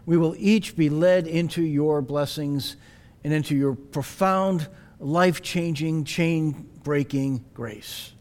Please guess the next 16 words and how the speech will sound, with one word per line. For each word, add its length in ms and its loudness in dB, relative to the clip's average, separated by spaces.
We 80 -8
pray 220 0
this 220 -2
in 80 -2
Jesus' 420 -8
name. 220 -14
Amen. 320 -8
A 40 -6
friend 240 4
of 120 2
mine 260 4
tipped 240 0
me 140 4
off 500 2
this 220 -2
week 500 0